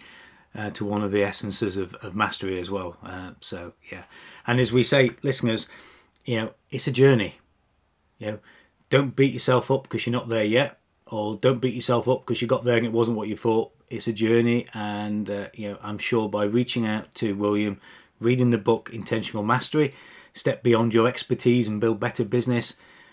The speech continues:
reading that, taking part in the audit will give you a better understanding of where you are on that journey, whether you're in, you know, practitioner, expert, or on the journey to mastery.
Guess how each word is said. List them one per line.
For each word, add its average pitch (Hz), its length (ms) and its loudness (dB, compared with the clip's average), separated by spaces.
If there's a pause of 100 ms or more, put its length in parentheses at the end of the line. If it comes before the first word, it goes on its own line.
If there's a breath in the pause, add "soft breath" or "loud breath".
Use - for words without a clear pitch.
(280 loud breath)
reading 131 220 4
that, 107 260 0
taking 127 240 0
part 107 160 -2
in 104 80 -6
the 101 80 0
audit 98 280 -2
will 104 140 -4
give 104 220 -2
you 113 100 6
a 104 40 -2
better 131 340 -2
understanding 104 720 -2
of 98 220 -8
where 104 120 4
you 123 300 4
are 110 100 4
on 101 100 -2
that 98 180 -4
journey, 101 380 -2
whether 98 220 -2
you're 101 160 0
in, 98 180 -4 (840 loud breath)
you 117 100 -8
know, 101 80 -4
practitioner, 131 760 -2 (380 soft breath)
expert, 113 560 -4 (520)
or 110 260 -4
on 107 160 -4
the 101 80 -4
journey 104 300 0
to - 140 -8
mastery. 95 480 -6